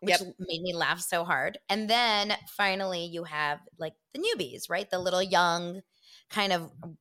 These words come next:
Speaker 1: "We're just here to get wasted every second."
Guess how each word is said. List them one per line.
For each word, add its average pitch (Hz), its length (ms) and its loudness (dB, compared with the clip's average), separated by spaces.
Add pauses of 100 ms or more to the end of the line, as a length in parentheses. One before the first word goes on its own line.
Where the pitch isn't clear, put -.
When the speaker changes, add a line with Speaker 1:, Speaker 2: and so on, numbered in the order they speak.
(140)
Speaker 1:
"We're 190 140 0
just 185 200 0
here 160 120 2
to 165 60 -4
get 156 280 -4
wasted 160 960 -4
every 151 220 -6
second." 123 400 -8